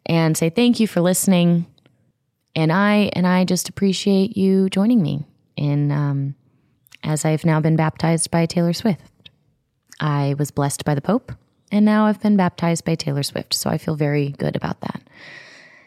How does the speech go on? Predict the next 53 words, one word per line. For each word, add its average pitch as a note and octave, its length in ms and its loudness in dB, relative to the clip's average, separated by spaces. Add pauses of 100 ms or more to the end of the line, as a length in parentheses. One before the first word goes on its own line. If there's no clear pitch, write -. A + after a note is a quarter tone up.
(140)
And D3+ 100 -2
if D3 100 -4
you're D#3+ 100 2
like, D#3+ 180 0
"What F#3 60 2
do A3 60 4
you B3+ 60 4
mean C#4 160 4
you've E3+ 140 2
been D3 140 2
blessed C#3+ 220 0
by D3 100 0
the C#3 60 -2
Pope?" C#3 260 -2
I, E3 380 0
I D3+ 100 -6
have D3 360 -4
actually D3 420 -2
been C3+ 280 -2 (280)
blessed. - 460 -6
Well, - 220 0 (100)
my D#3 140 0
daughter D3 260 0
was - 140 -2
blessed - 440 -6
when C#3+ 160 -2
she D#3+ 140 -6
was D3 140 -4
in D3 80 2
my C#3 120 2
belly C3+ 400 0 (120)
by C3+ 340 -6 (120)
the D#3+ 60 -20
Pope, - 300 -8 (160)
the - 100 -6
current C#3+ 320 -4
Pope. - 260 -12 (760)
Yes. - 460 -6 (1120)
And C#3 160 0
if C3+ 100 -2
you D#3 40 0
don't F3+ 140 4
know G#3+ 80 2
that G#3+ 160 0
story, B3+ 340 2
then A#3 100 6
I'll, G3+ 300 4
I'll G#3 200 2
share A3+ 220 0
it A3 80 2
a G#3+ 40 2
different G#3 300 2
time. D3+ 240 0